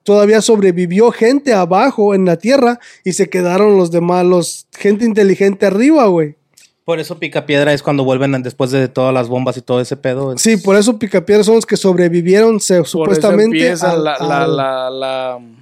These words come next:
Speaker 3: la raza otra
Speaker 1: Sí.
Speaker 3: vez, pues, como quien dice.
Speaker 1: Y los
Speaker 2: Ah.
Speaker 1: Jensen se quedan a-, arriba, pero está, pero está, está mamona la teoría,
Speaker 3: La
Speaker 1: porque la
Speaker 3: teoría,
Speaker 1: neta es,
Speaker 3: güey,
Speaker 1: o
Speaker 3: está,
Speaker 1: sea, es
Speaker 3: está
Speaker 1: algo que,
Speaker 3: cabrona, güey.
Speaker 1: que tú dices, pues sí puede pasar, güey, o sea, en un tiempo,
Speaker 3: Sí,
Speaker 1: este
Speaker 2: Y esos son estos güeyes, güey.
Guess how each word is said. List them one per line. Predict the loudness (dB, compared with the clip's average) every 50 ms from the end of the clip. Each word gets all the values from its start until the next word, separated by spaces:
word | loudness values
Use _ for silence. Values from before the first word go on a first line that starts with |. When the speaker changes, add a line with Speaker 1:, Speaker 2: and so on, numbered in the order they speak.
| _ _ _ _ _ _
Speaker 3:
la | -4 -2 -2 -2 -2
raza | 0 0 0 0 0 2 0
otra | 2 2 2 2
Speaker 1:
Sí. | 2 2
Speaker 3:
vez, | 0 -2 -4 -6
pues, | -10 -10 -10 -10 -10
como | -14 -16 -14
quien | -12 -10 -10 -10
dice. | -10 -12 -12 -12 -14 -16 -12 -4 0
Speaker 1:
Y | 2 2
los | 4 4 2
Speaker 2:
Ah. | 2 0
Speaker 1:
Jensen | 0 2 2 2 2 0 0 0
se | 0 -2 -2
quedan | 0 0 2 2 2 2 0 -2
a-, | -4 -6 -6 -6
arriba, | -4 -2 0 2 2 0 0
pero | 2 0 0
está, | 0 0 0 0 0 0 -2 -2
pero | 0 2 2 2
está, | 0 0 0 0 2 2 2 2 2
está | 0 0 0 0 2
mamona | 2 2 2 2 2 2 2 4
la | 2 2 2
teoría, | 2 0 0 2 2 0
Speaker 3:
La | 0
Speaker 1:
porque | -2 -6 -4 -2 -2
la | 0 0
Speaker 3:
teoría, | 0 0 0
Speaker 1:
neta | 0 0 0
es, | 0 0
Speaker 3:
güey, | 0 2 0 0 0
Speaker 1:
o | -2
Speaker 3:
está, | -4 -4 -4 -2
Speaker 1:
sea, | 0 2 2
es | 2
Speaker 3:
está | 2 2
Speaker 1:
algo | 0 0 0 0
que, | 0 0 0 0
Speaker 3:
cabrona, | 0 0 -2 -4 -4 -6 -10 -12 -12 -12
güey. | -12 -12 -12 -12 -14 -20 -20 _ -18 _
Speaker 1:
que | -4 -4 -2
tú | 0 2 2
dices, | 2 2 0 0 -2 0
pues | -2 -2 0
sí | 0 0
puede | 0 2 2 4 4 4 2
pasar, | -2 -10 -10 -8 -8 -8 -6 -6 -6
güey, | -6 -6 -6
o | -6 -8
sea, | -6 -6 -6 -6
en | -6 -4
un | -4 -4 -4 -4
tiempo, | -2 0 0 0 0 -2 0 0 2 2 2
Speaker 3:
Sí, | 2
Speaker 1:
este | 0 0 0 0
Speaker 2:
Y | 0
esos | 2 2 2 2
son | 2 2 2
estos | 0 -2 -6 -4
güeyes, | -2 -2 -2 -2 -4 -8 -10 -12
güey. | -14 -16 -16